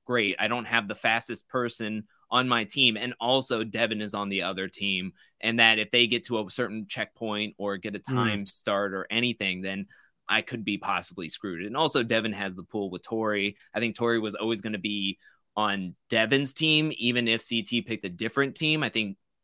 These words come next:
Speaker 1: Tori would have went with Devin's team 'cause they have that whole storyline together. So I think it's just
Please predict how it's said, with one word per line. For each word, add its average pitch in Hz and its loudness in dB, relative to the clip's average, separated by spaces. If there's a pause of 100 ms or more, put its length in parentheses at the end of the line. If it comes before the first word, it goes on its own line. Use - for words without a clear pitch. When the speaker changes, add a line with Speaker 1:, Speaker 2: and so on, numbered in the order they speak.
(200)
Speaker 1:
Tori 120 4
would 113 4
have 104 0
went 104 -2
with 90 -4
Devin's 98 0
team 92 -4
'cause 92 -8
they 95 0
have 92 -2
that 90 0
whole 92 -6
storyline 87 -4
together. 82 -2
So 95 0 (360)
I 127 8
think 160 6
it's 143 6
just 139 6